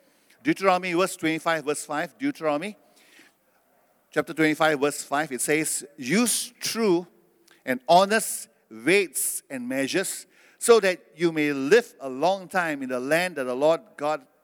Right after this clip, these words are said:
is giving you." The God that we serve is a God of measure, true, honest, integrity, upright. God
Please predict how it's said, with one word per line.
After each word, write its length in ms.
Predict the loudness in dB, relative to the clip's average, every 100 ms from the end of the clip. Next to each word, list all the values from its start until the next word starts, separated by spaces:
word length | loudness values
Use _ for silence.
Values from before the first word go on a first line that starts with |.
| _ -18
is 160 | -16
giving 360 | -8 -6 -4 -4
you." 340 | -2 -2 -2 -12 _ _ _ _ _ _ _ -8
The 80 |
God 220 | 4 4 4
that 80 | 2
we 100 | 2
serve 280 | 2 2
is 80 | 2
a 80 | -4
God 300 | 0 2 4
of 160 | 2 -4 -16 -20 _ _ _ _ _ _ _
measure, 600 | -2 2 2 0 -6 -8 _ _ _ _ _ _ _ _ _ _ _ -12
true, 460 | -2 2 4 2 -8 _ _ _ _ _ _
honest, 560 | 2 2 2 -6 -10 -12 _ _ _ _ _ _
integrity, 680 | -10 -2 0 0 -2 -4 -10 -14 _ _ _
upright. 560 | -2 -2 0 -2 -2 0
God 300 | 4 4 2